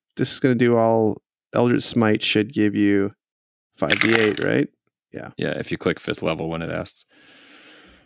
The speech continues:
Speaker 1: But I have to do it again, right?
Speaker 2: No, it's there.
Speaker 1: No, but 'cause it's a crit.
Speaker 2: Oh, yeah. I mean, it doesn't matter. Filner's down.
Speaker 1: Filner's down. But wait,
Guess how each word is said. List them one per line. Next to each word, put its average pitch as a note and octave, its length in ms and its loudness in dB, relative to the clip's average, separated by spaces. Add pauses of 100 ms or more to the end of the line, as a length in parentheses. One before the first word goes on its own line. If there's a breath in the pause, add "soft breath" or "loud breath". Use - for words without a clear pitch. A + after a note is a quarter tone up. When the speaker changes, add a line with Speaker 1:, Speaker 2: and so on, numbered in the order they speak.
(220 soft breath)
Speaker 1:
But G#2+ 140 -6
I A#2 60 4
have A2+ 100 4
to A2+ 60 2
do A2 100 6
it G#2 60 6
again, G#2 360 2
right? G2+ 260 0 (220)
Speaker 2:
No, A2 260 0
it's - 160 -6
there. F#2+ 240 0 (1400)
Speaker 1:
No, A#2 180 4
but - 180 0
'cause G#2+ 200 0
it's G#2 120 2
a G2+ 40 2
crit. - 340 0 (1600)
Speaker 2:
Oh, G2 140 4
yeah. F2 180 4
I F#2 60 4
mean, F#2+ 100 4
it F2 60 -4
doesn't F2 240 0
matter. D#2 320 -6 (220)
Filner's F#2 300 -2
down. E2+ 240 -6 (580)
Speaker 1:
Filner's G2+ 280 4
down. F#2+ 400 0
But A2+ 220 0
wait, G#2+ 320 2